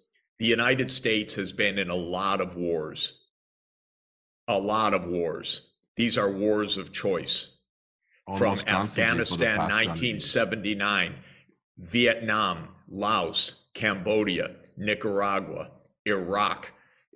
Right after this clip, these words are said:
Speaker 1: uh, Syria, Libya, and now Ukraine. But you need to be able to, to look at this a little bit, not like the official narrative, but to understand what are the motivations,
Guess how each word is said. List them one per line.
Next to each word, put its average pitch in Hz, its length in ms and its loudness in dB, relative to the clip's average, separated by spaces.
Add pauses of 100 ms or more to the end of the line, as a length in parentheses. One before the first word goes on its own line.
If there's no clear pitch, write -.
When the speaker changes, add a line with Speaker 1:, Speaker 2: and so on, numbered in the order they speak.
Speaker 1:
uh, 101 240 2 (460)
Syria, 110 800 2 (160)
Libya, 104 680 0 (960)
and 123 140 0
now 98 440 0
Ukraine. 117 600 -2 (560)
But 196 220 2
you 196 100 2
need 196 360 -2
to 160 360 2 (160)
be 160 180 4
able 165 240 2
to, - 340 -4 (220)
to 131 120 2
look 131 380 0
at 127 140 2
this 110 220 0
a 120 60 0
little 135 380 0
bit, 95 280 -4
not 131 580 0
like 117 380 0 (140)
the 101 420 -2 (340)
official 131 500 0
narrative, 110 580 2
but 135 180 -4
to 131 120 -6
understand 113 760 -2
what 104 180 2
are 139 80 2
the 139 100 -2
motivations, 98 960 -2